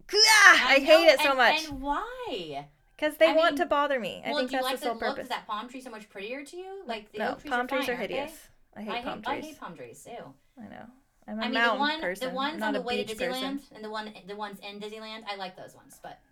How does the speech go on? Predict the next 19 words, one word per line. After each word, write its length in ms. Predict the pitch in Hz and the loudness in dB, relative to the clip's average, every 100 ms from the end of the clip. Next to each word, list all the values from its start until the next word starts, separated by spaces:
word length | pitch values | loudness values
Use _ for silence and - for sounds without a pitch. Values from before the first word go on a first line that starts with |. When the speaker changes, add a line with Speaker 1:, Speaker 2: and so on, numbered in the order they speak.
| - | -14
Speaker 2:
every 160 | 208 | -10
other 100 | 254 | -10
palm 80 | 277 | -8
Speaker 1:
That's 80 | 285 | -8
just 140 | 311 | -8
Speaker 2:
tree, 80 | - | -4
Speaker 1:
'cause 80 | 254 | -4
you 80 | 220 | -4
like 200 | 185 - | -6 -4
Speaker 2:
no. 80 | 226 | -6
Speaker 1:
Disneyland. 520 | 220 165 156 - - | -6 -10 -12 -14 -10
Speaker 2:
Yes, 200 | 170 - | -12 -12
this 160 | 180 - | -18 -16
is 80 | 156 | -12
accurate. 380 | 165 147 147 - _ _ _ - _ _ _ | -12 -14 -20 -20 _ _ _ -20 _ _ _
Speaker 1:
But 260 | - 190 - | -4 -4 -4
the 120 | 196 214 | -6 -2
whole, 240 | 269 262 | 2 4
like, 520 | 233 190 - - - | 4 0 -4 -20 -20